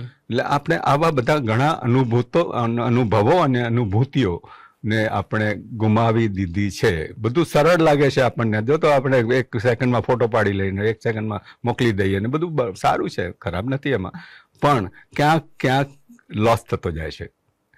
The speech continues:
કોઈક અનુભવનો ક્યાંક આપણે ગુમાવી દે-, દેતા હોઈએ છીએ.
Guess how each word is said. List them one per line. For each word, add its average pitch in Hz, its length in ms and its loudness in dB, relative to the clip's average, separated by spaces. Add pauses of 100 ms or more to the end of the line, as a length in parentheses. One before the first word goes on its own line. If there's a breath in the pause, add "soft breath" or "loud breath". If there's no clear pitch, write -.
(460 soft breath)
કોઈક 120 280 0
અનુભવનો 101 680 0 (260)
ક્યાંક - 440 -8
આપણે 101 240 -4
ગુમાવી 101 340 0
દે-, 85 140 -6
દેતા - 460 -12
હોઈએ 78 280 -8
છીએ. - 220 -18